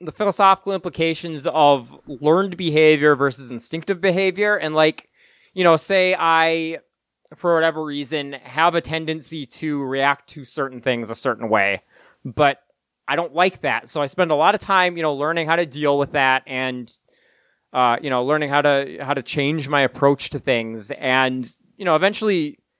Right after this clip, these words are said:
basically build a new habit where I react to things differently. If I lose all my memories, will I revert to the way I was, or is that new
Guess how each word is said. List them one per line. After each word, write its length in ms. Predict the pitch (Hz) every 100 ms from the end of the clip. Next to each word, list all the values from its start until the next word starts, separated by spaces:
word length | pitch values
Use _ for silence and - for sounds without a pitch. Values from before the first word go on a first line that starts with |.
| _ _ _ _ _ _ _ _ _ _ -
basically 300 | 151 143 156
build 260 | 156 160 147
a 60 |
new 240 | 131 147 131
habit 440 | 143 170 131 120
where 280 | 131 131 123
I 100 | 123
react 340 | 123 127 117
to 60 | 131
things 240 | 135 123
differently. 500 | 156 165 127 - - _ _ _ _ -
If 120 | -
I 180 | 175 302
lose 220 | 302 226
all 200 | 202 226
my 160 | 208
memories, 760 | 185 175 180 160 139 123 113 - _ _ _ -
will 160 | 151
I 80 | 185
revert 420 | 247 220 160 202
to 80 | -
the 100 | 180
way 160 | 170 165
I 120 | 135
was, 520 | 120 120 156 262 208 -
or 160 | 196
is 140 | 180 151
that 260 | 185 165
new 800 | 156 151 202 220 220 190 175 -